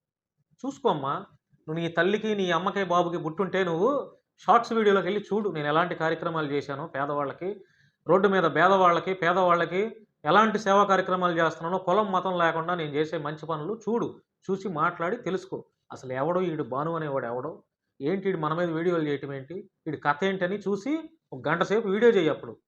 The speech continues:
తెలుస్తుంది నీకు. ఏదో నీ మీద వీడియో చేశానని చెప్పి నా ఛానల్లోకి వెళ్ళి ఒక నాలుగైదు వీడియోలు చూసి నన్ను జడ్జిమెంట్ చేయడం కాదు. నన్ను జడ్జిమెంట్ చేసే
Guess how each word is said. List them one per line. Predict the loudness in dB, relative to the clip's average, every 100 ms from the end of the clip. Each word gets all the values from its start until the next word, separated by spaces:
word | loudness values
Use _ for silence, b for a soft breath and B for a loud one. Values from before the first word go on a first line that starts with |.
| _ 0
తెలుస్తుంది | 0 0 0
నీకు. | -2 -4 -14 _ _ _ -8
ఏదో | -2 0
నీ | 0
మీద | 0 2
వీడియో | 2 4 4
చేశానని | 2 0 -2 -2 -2
చెప్పి | -2 -2
నా | -2 0
ఛానల్లోకి | 0 2 0 0
వెళ్ళి | 0 0 -2 -8 _ -10
ఒక | -2
నాలుగైదు | 4 4 4 2
వీడియోలు | 6 6 6 2
చూసి | -2 -6 -10 _ _ _ -10
నన్ను | -6 -2
జడ్జిమెంట్ | -2 0 -2 0
చేయడం | -2 -2 -8
కాదు. | -8 -8
నన్ను | -6
జడ్జిమెంట్ | -4 -4 -2 0 0 -2
చేసే | -2 -2